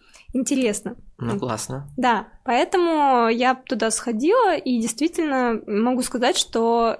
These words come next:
Speaker 1: э, это был прям какой-то поворотный момент, когда вот
Speaker 2: Мгм.
Speaker 1: что-то в голове щёлкнуло.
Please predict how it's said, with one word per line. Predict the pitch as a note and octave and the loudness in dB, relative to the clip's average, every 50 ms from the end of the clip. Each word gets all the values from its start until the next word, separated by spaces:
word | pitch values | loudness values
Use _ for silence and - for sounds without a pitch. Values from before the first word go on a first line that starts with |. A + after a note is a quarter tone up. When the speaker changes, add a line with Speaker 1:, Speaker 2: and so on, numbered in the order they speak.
| - _ _ _ - | -8 _ _ _ -6
Speaker 1:
э, | C4+ | -4
это | A3+ A3+ A3 - A#3 A#3 - B3+ | -4 -2 -2 -2 -2 -2 -2 0
был | A3 B3 A#3 A3+ | 0 0 -2 -2
прям | A#3 - A#3 A3 G#3+ A3+ | -2 -4 -2 -2 -2 -4
какой-то | - - - C#4 C4 A#3+ | -6 -6 -4 -4 -4 -4
поворотный | G3+ - A3+ B3 B3 C4+ B3+ G#3+ G#3+ - G#3 A3+ - - - - - - - - | -4 -4 0 0 2 2 0 -2 -2 -4 -6 -6 -6 -12 -20 -20 -20 -16 -6 -2
момент, | A#3+ A#3+ B3 B3+ C#4+ G#4 B4 A#4+ - - - | 0 0 2 2 2 2 0 -2 -6 -10 -8
когда | - A#3+ A#3 A#3+ | -6 -2 0 2
вот | B3 B3 | 2 2
Speaker 2:
Мгм. | - A3 | 2 2
Speaker 1:
что-то | A3+ F4+ F4+ F4 | 2 2 2 0
в | C4 | 0
голове | A#3 B3 A#3+ A#3+ C#4 | 0 0 0 0 -2
щёлкнуло. | C#4 - - C4 G#3 F#3+ F#3+ - - G#3 A3+ A3 - | -2 -2 -2 -2 -2 -2 -4 -6 -8 -8 -8 -8 -10